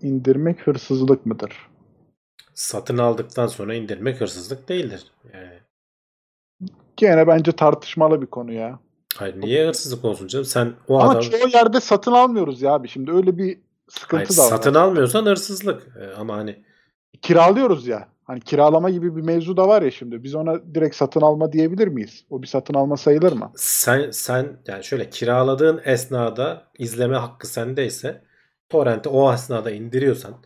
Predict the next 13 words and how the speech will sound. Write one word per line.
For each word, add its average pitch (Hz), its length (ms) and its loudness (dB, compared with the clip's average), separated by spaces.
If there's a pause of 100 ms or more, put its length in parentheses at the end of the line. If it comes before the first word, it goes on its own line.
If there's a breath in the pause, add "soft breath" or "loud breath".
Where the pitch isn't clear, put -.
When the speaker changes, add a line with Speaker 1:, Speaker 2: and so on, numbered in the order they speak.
(640)
Speaker 2:
mesela 104 260 -10
atıyorum 113 360 -6
iki 131 180 -4
haftalığında 123 520 -4
kiraladın. 120 640 -4
O 135 140 -2
esnada 127 480 0
indirip 120 400 -8
izliyorsan 135 520 -6
bence 123 260 -4
sorun 143 240 -6
yok. 127 200 -4
Ama 123 260 -4